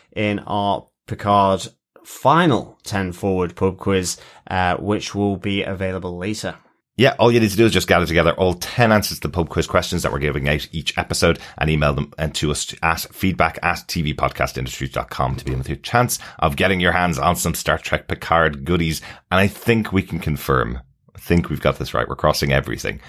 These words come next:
Speaker 2: that we will be covering the finale of Star Trek Picard before we go away on holidays.
Speaker 1: Touch wood.
Speaker 2: Yeah, we're, we're, we've aligned everything. We hope we'll be able to give that tenth question,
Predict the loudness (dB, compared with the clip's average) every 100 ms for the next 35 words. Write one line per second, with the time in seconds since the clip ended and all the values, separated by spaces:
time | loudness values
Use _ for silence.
0 | -20 -4 -2 0 2 6 6 4 2 0
1 | 0 -2 -2 -12 _ -8 -6 -2 0 2
2 | 4 2 -2 -4 -2 -2 0 -4 -2 0
3 | 0 -2 -10 -8 -2 0 2 0 0 0
4 | -2 -2 -4 -4 -6 -8 -10 -12 _ _
5 | -2 4 4 4 4 -2 -4 _ -8 -6
6 | -6 -6 -6 -6 -6 -8 -8 -10 -8 2
7 | 4 4 4 2 0 0 -2 -4 _ _
8 | -6 0 2 4 2 2 2 2 -2 0
9 | -2 -2 -2 -2 -4 -2 -8